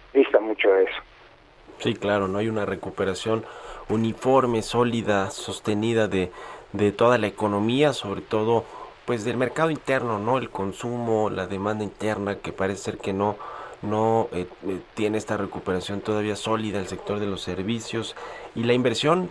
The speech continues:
Speaker 2: privada, que es la clave siempre para la recuperación económica, la generación de inversiones, de empleo, de confianza. Eh, ¿ves mejores, eh,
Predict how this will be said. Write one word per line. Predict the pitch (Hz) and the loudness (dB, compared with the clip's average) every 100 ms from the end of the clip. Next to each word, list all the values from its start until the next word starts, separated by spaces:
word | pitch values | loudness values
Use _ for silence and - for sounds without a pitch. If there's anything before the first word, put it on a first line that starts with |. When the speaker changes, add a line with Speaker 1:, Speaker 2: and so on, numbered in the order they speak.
| - | -4
Speaker 2:
privada, | 135 131 151 156 | 0 2 2 2
que | 151 123 113 - | -2 -4 -4 -4
es | 131 139 | -6 -2
la | 151 123 | -2 -2
clave | - 127 139 123 | 0 0 0 -2
siempre | - 127 127 | -4 -4 -2
para | 120 104 101 | -2 0 0
la | 98 | 0
recuperación | 92 92 - 98 98 127 | -2 -4 -4 -2 0 -2
económica, | 123 110 98 117 123 104 | -2 0 2 2 0 -2
la | 95 | -4
generación | 92 95 95 92 117 | -4 -4 -4 -2 -2
de | 120 | -2
inversiones, | 104 90 - 107 110 107 92 | -2 -2 -2 -2 -2 -2 -4
de | 92 | -4
empleo, | 90 - 110 110 107 | -4 -2 2 2 2
de | 95 | -2
confianza. | - 90 90 - 110 113 - 113 - - - - - | -4 -8 -6 0 2 0 0 -2 -2 -10 -16 -16 -12
Eh, | - 107 104 - | -6 -2 -2 -2
¿ves | 95 139 143 - | 0 0 0 -4
mejores, | 117 113 131 135 131 - - | -2 0 4 4 2 -4 -6
eh, | 101 | -2